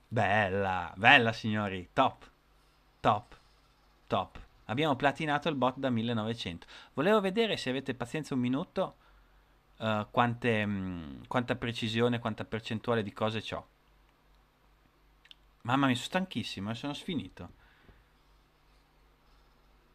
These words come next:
Vediamo, dunque, revisione. Non so se questo povero computer reggerà la, la, l'im-, il compito impari.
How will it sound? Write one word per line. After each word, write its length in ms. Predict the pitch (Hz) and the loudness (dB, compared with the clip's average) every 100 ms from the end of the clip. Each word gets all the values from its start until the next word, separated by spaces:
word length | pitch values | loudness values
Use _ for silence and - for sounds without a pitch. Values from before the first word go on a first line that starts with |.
| - | -10
Vediamo, 400 | 107 104 120 110 | -6 -2 -2 -2
dunque, 280 | 92 85 104 | -6 -8 -6
revisione. 680 | 156 110 85 67 55 57 - - - _ _ _ _ _ _ _ _ - _ _ - | -4 -4 -6 -10 -14 -16 -20 -20 -20 _ _ _ _ _ _ _ _ -20 _ _ -6
Non 180 | 104 98 | -6 -2
so 180 | 92 | -2
se 300 | 82 - 85 - - _ _ _ | -2 -6 -8 -10 -20 _ _ _
questo 280 | - - 95 | -14 -10 -6
povero 340 | - 95 92 87 | -2 0 -2 -4
computer 680 | 90 87 95 - 92 80 - - _ _ _ _ _ - | -8 -6 -8 -6 -8 -8 -14 -20 _ _ _ _ _ -2
reggerà 500 | 110 101 101 98 95 | 0 2 2 4 4
la, 200 | 90 85 | 2 -2
la, 260 | 92 87 - | -4 -6 -6
l'im-, 280 | - 104 101 - | -4 -4 -4 -6
il 200 | 104 - | -8 -2
compito 500 | 110 101 107 - 101 | -2 0 -2 -2 -2
impari. 520 | 95 92 95 92 | -2 -2 -2 -2